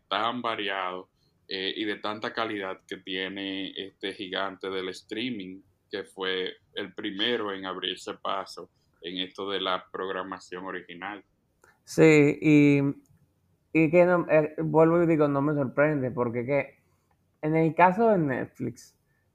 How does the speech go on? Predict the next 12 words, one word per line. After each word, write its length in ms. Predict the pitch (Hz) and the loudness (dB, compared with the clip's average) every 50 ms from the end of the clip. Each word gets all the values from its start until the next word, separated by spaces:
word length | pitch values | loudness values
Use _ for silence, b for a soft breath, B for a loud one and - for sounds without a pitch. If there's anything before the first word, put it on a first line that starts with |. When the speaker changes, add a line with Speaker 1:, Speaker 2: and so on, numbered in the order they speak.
| _ _ _ | _ _ _
Speaker 2:
Netflix 840 | 147 143 151 165 185 196 196 190 - - 147 139 131 127 - - _ | -2 0 2 4 4 4 2 0 -2 0 0 0 0 0 -6 -8 _
tiene 220 | - 143 147 156 | 0 0 2 2
una 100 | 170 175 | 2 4
ventaja 800 | 175 165 156 147 135 139 143 143 135 135 135 131 131 135 156 - _ _ _ _ _ _ _ _ _ _ | 4 4 4 2 2 4 4 4 4 4 2 0 -2 -4 -6 -10 _ _ _ _ _ _ _ _ _ _
que 160 | _ - 147 | _ 4 4
los 280 | 143 139 139 131 - - _ _ _ _ _ _ | 6 6 4 2 0 -6 _ _ _ _ _ _
canales 640 | - 151 143 143 139 147 165 180 170 175 - - _ _ | 0 2 2 4 4 4 4 4 2 2 -6 -16 _ _
tradicionales 640 | - 160 156 147 151 151 143 135 135 131 131 131 127 | 4 4 4 6 4 2 2 2 2 2 2 0 0
no 280 | 127 127 131 135 131 | -2 -2 0 -2 0
tienen. 520 | 131 135 127 131 131 123 120 123 123 135 143 | 0 0 0 0 -2 -2 -4 -6 -8 -8 -10
O 60 | 127 | -4
sea, 240 | - 135 135 135 | 2 2 2 4